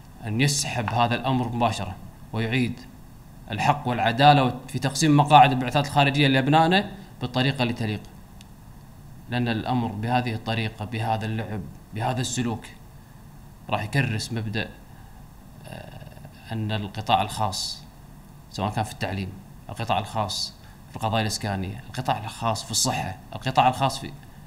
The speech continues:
متى ما ملك النفوذ ما راح يكون متضرر منه إلا ميزانية الدولة والمواطن. لذلك حفاظا على مبدأ العدالة والمساواة، حفاظا على المال العام، حفاظا على حقوق الناس،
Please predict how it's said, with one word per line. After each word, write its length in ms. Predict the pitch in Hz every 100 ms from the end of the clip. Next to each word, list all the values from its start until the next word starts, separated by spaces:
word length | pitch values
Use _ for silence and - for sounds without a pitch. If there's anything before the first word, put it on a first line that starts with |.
| - - - -
متى 300 | 151 190 160
ما 160 | 143 139
ملك 360 | 165 160 143 147 - - - 127
النفوذ 440 | 143 143 196 247 247 - - - - - - - - - - -
ما 160 | 131 143
راح 100 | 123
يكون 220 | - 131
متضرر 360 | 123 135 127
منه 260 | 123 120 107
إلا 300 | - 160 127
ميزانية 480 | 120 117 117 139 135
الدولة 400 | 123 143 135 147 - - - - -
والمواطن. 460 | 107 98 90 - - - - - - - -
لذلك 180 | 113 117
حفاظا 640 | - 107 135 127 120 131 123 - - - - - -
على 340 | 107 110 107 -
مبدأ 380 | 113 107 101 85
العدالة 360 | 98 107 104
والمساواة، 500 | 104 98 95 95 87
حفاظا 600 | 107 107 123 117 113 101
على 160 | 95 107
المال 260 | 104 110 107
العام، 300 | 90 104 101
حفاظا 460 | 107 123 123 120
على 140 | 120 110
حقوق 280 | 117 131
الناس، 400 | 131 127 - -